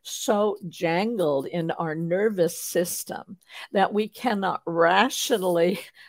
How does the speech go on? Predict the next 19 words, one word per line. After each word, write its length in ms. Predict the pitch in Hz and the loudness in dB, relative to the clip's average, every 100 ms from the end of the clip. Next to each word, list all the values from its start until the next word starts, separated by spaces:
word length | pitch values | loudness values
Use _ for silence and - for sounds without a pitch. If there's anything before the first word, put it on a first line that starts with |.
| - _ | -20 _
<laughs> 500 | _ - - - _ | _ -20 -20 -20 _
contemplate 1300 | - 214 208 262 269 - 160 - - 156 131 139 220 - - - - | -8 2 4 4 0 -2 -2 -6 -2 2 2 2 -2 -6 -20 -18 -4
the 100 | 180 | -4
kind 600 | - - 196 196 208 - | -2 2 2 4 0 -2
of 280 | 208 - - | -2 -2 -6
tyranny 920 | - 196 269 254 180 160 139 - - - - _ - | 0 4 4 4 0 0 0 0 -4 -16 -20 _ 0
<laughs> 460 | - - - - - | 2 2 -4 -10 -2
that's 240 | 226 214 | 0 0
being 440 | 202 233 254 247 247 | -2 0 2 0 -2
created 880 | - 196 202 208 262 403 139 156 214 - - | 0 2 6 8 8 6 4 2 -2 -12 -4
and 160 | - 202 | 0 4
how 300 | 233 233 240 | 6 6 6
it's 260 | 196 - | 4 -2
using 840 | 214 190 196 226 285 302 - 190 170 | -10 -6 -4 0 2 0 -2 -4 -6
language 1000 | - 156 170 240 302 320 196 123 - 175 - - - | -10 -4 0 2 2 0 -2 -2 -2 -8 -18 -20 -4
to 160 | 214 | -4
corrupt 680 | 175 - 185 170 165 - - | -4 -2 0 4 2 2 -8
consciousness 1080 | - 220 220 247 - - - - 160 - - | -2 0 0 -2 -8 -8 -8 -10 -10 -10 -10
and 280 | - 156 156 | -8 -8 -8